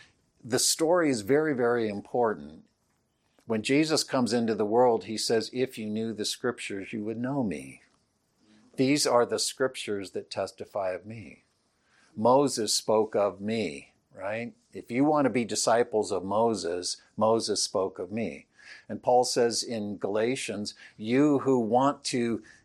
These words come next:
you who are zealous for God's Torah," uh, be under law in that sense, not, you know, earning your way into heaven, but "You who are zealous for God's Torah,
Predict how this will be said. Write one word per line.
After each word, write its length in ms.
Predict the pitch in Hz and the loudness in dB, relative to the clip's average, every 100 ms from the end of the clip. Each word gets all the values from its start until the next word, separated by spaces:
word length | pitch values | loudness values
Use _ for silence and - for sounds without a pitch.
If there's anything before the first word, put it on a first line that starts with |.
| _ 87 | _ -4
you 360 | 139 113 156 127 | 0 6 6 8
who 200 | 131 123 | 6 6
are 160 | 117 | 6
zealous 480 | 101 117 131 117 - | 4 4 6 6 2
for 160 | - 117 | -2 0
God's 420 | 113 110 95 - | 2 2 0 -4
Torah," 640 | - 135 123 107 85 - - | 0 6 6 8 4 0 -8
uh, 100 | 127 | -8
be 340 | 127 104 127 123 | -8 -2 0 2
under 320 | 117 110 107 | 0 0 0
law 320 | 107 110 107 | 2 2 0
in 80 | 101 | -2
that 180 | 98 95 | -6 -6
sense, 400 | - 107 95 - | -6 -6 -8 -6
not, 260 | 117 113 - | -4 -4 -4
you 100 | 117 | -8
know, 160 | 95 113 | -6 -4
earning 280 | 110 110 104 | -4 -4 -4
your 140 | 101 | -4
way 180 | 98 98 | -4 -6
into 140 | 92 82 | -8 -4
heaven, 400 | 135 104 90 95 | 0 0 0 -2
but 180 | 110 - - - - - | -4 -4 -18 -20 -20 -4
"You 240 | 120 156 | 4 6
who 160 | 131 123 | 6 6
are 140 | 113 | 6
zealous 520 | 104 104 131 135 120 - | 4 4 6 6 2 0
for 180 | 123 | -4
God's 440 | 107 110 107 107 - | -2 -2 -2 -4 -8
Torah, 580 | - 131 123 90 71 | -8 -4 -2 -2 -4